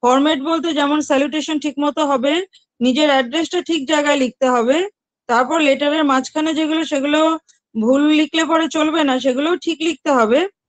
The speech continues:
তারপর বন্ধুর address যেটা এবং নিচে complimentary clause যেটা, অর্থাৎ কিনা নিজের নামটা দিয়ে যে শেষ করবে, তো সেগুলো সবগুলো যদি ঠিক ঠিক জায়গায় তোমরা লিখতে পারো তাহলেও কিছু নম্বর তোমরা মানে পেতে পারো। তো সেই কারণে body,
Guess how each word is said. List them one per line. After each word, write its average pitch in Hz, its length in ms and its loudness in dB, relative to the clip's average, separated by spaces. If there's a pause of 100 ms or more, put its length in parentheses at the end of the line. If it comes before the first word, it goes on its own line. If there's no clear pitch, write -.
(160)
তারপর 254 320 2
বন্ধুর 285 400 0
address 277 460 -2
যেটা 254 260 -2
এবং 262 260 -2
নিচে 277 240 -4
complimentary 285 720 -2
clause 269 320 0
যেটা, 240 300 0
অর্থাৎ 254 240 -2
কিনা 262 380 0 (360)
নিজের 240 320 2
নামটা 262 400 4
দিয়ে 277 240 0
যে 262 140 0
শেষ 294 280 -4
করবে, 262 420 0 (440)
তো 247 140 4
সেগুলো 294 400 2
সবগুলো 294 540 0
যদি 349 220 0
ঠিক 294 280 -6
ঠিক 294 220 -6
জায়গায় 277 400 2
তোমরা 320 220 -2
লিখতে 277 300 -2
পারো 277 240 0
তাহলেও 285 360 0
কিছু 269 260 -10
নম্বর 254 340 0
তোমরা 254 300 -2 (560)
মানে 247 200 0
পেতে 277 300 0
পারো। 170 340 2 (320)
তো 226 140 4
সেই 285 260 0
কারণে 285 480 2
body, 240 380 2